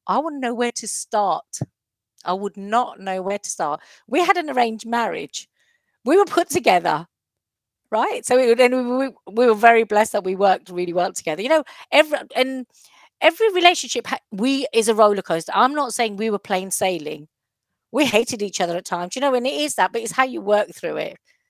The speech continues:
So I'm not saying, you know, it was absolutely fantastic, but now it's like, okay, I'm fifty-four now. Who the hell is gonna date me, right? I have my own set ways. And one good thing is I know what I don't want anymore in life.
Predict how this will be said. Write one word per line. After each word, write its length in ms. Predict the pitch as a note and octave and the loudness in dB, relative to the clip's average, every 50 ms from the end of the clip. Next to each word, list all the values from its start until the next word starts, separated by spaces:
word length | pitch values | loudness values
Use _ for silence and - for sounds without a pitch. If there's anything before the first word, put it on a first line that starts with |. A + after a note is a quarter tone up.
| _ - | _ -12
So 340 | - - A3+ G3+ G3 G#3 A3 | -4 2 4 6 6 6 4
I'm 100 | G#3+ A3+ | 2 0
not 200 | C4 A#3+ F#3 - | -2 -2 -2 0
saying, 380 | - A#3+ A3+ A3+ A3 G#3+ G#3+ | 2 2 2 2 0 -4 -4
you 100 | G#3 G3+ | -4 0
know, 260 | G#3 G#3 G#3 G#3+ A3 - | 2 2 2 2 0 -2
it 120 | F3+ G3 F#3+ | -6 -6 -6
was 120 | F3+ F3 | -4 -4
absolutely 420 | G3+ F#3+ G#3 F3 - F#3 F#3 F3 | -4 -4 -4 -6 -8 -10 -10 -8
fantastic, 480 | E3 F#3+ F#3 F3+ G3+ G#3 F#3+ - F3+ - | -6 -8 -6 -4 -6 -6 -6 -8 -10 -6
but 160 | - F3+ E3 _ _ _ _ _ - | -4 -4 -4 _ _ _ _ _ -8
now 300 | F#3 G3+ B3 D4+ F#4 F4+ | 0 2 2 4 4 2
it's 200 | D#4+ C4+ - - | -2 -4 -4 -4
like, 340 | A#3 A#3 A#3 A3+ A3 A3 _ _ _ _ _ _ _ - - _ _ _ _ - A#3 | -2 -2 0 0 -2 -2 _ _ _ _ _ _ _ -20 -20 _ _ _ _ -10 -8
okay, 160 | - - G#3 | -6 -4 -6
I'm 180 | G3 G3+ G#3 G#3 | -6 -6 -8 -8
fifty-four 540 | - E4 - - C#4+ - - C4+ B3 A3 F#3+ | -8 -8 -6 -6 -10 -8 -4 -4 -4 -4 -2
now. 300 | F3 D#3 D3 F3+ F#3 - _ - | -2 -4 -4 -4 -6 -10 _ 0
Who 120 | E4+ F#4+ | 0 0
the 120 | - - A#3 | 2 2 -2
hell 220 | - E3+ F#3 G#3+ | -2 0 0 0
is 80 | B3 B3 | 0 -2
gonna 320 | B3 A#3+ A3+ A3+ A3 G#3 | -4 -4 -2 -4 -4 -2
date 260 | F#3+ A3 G#3+ G#3+ A3 | 0 0 0 0 -2
me, 280 | G#3+ A3+ A3 F#3 D#3 D#3+ | -6 -6 -6 -6 -6 -6
right? 320 | E3 E3+ F3+ G#3+ B3+ B3+ _ _ _ - - - - - - _ - | -6 -4 -4 -4 -6 -8 _ _ _ -20 -20 -20 -20 -20 -14 _ 4
I 180 | F#3 G#3 A#3+ | 6 6 6
have 360 | A#3+ - - G3+ G3 G3+ G3 G3 | 6 4 2 0 0 0 -2 0
my 180 | F#3+ F#3+ G3+ G#3 | 0 2 2 2
own 160 | A3 B3+ C#4 | 0 -2 -2
set 280 | - - A#3+ A#3 - | 0 2 2 2 2
ways. 500 | G3 F#3+ D#3+ D3+ D3+ E3+ A3 D4 - - _ _ _ _ _ _ _ _ _ _ _ _ _ _ _ _ _ _ - | 0 0 0 0 -2 -4 -6 -8 -10 -14 _ _ _ _ _ _ _ _ _ _ _ _ _ _ _ _ _ _ 2
And 240 | A#3 A#3 A#3 A#3 A3+ | 2 2 2 4 6
one 180 | B3+ E4 G#4+ A#4 | 6 6 6 4
good 140 | - G#4 - | -2 -4 -2
thing 180 | - F#4 E4+ | -2 -2 -2
is 140 | D#4+ B3+ A3 - - | -2 -2 -4 -2 -2
I 100 | F#3 A3 | -2 0
know 200 | G#3+ A3 B3 C#4 | 0 2 2 4
what 180 | D4 C#4 A#3 | 4 4 4
I 80 | G#3+ G#3 | 4 0
don't 380 | G3 F3 - A3+ A3+ B3 D4+ D4+ | 0 2 6 6 6 6 6 4
want 220 | D4 B3+ G#3+ F3 | 2 2 2 2
anymore 420 | F3 F3 F3 F3 E3 E3 E3+ E3+ F3 | -2 -6 -6 -8 -4 -2 0 0 0
in 140 | E3+ E3 E3 | -2 -4 -4
life. 420 | D#3+ D#3 E3 - A4 - - | -2 0 0 0 0 -2 -6